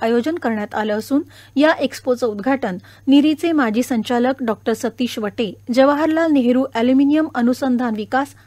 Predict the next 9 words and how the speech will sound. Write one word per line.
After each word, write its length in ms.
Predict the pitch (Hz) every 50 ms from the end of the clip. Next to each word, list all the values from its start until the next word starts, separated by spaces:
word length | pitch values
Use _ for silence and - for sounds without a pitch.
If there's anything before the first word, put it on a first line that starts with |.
| _
आणि 180 | - 226 233 240 240 -
अभिकल्प 520 | - 220 226 294 285 - 320 320 311 - 339
केंद्र 420 | 330 - - 254 247 220 214 190 - -
नागपूरचे 520 | 233 226 220 220 - - 233 220 - 247
संचालक 500 | 233 - 233 220 208 - 277 262 277 311 - - - - - - -
अनुपम 400 | - 269 285 320 339 - 349 349
अग्निहोत्री 600 | 330 - 240 220 226 240 240 240 226 - - 254
यांच्या 300 | 247 226 208 208 - 226
हस्ते 340 | 214 247 247 - - 254 185